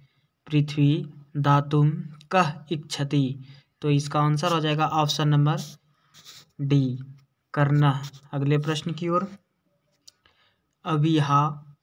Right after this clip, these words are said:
अविहा केन कथातिम।" तो इसका आंसर हो जाएगा ऑप्शन नंबर एक, शक्रः। अगले प्रश्न की ओर,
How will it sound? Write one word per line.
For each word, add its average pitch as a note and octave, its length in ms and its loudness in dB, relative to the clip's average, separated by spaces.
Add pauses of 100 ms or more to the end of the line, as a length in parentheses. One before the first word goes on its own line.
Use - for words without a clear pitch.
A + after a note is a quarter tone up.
(100)
अविहा D3 800 2 (160)
केन F#3 380 0
कथातिम।" D3 880 0 (640)
तो C#3+ 100 0
इसका C#3+ 300 0
आंसर D3+ 320 2
हो D#3 80 0
जाएगा D#3 260 0
ऑप्शन D3+ 400 0
नंबर D3+ 260 0
एक, C#3+ 440 -2 (640)
शक्रः। D3 720 -2 (880)
अगले D3 240 2
प्रश्न D#3 360 -2
की E3 160 -4
ओर, E3+ 240 -2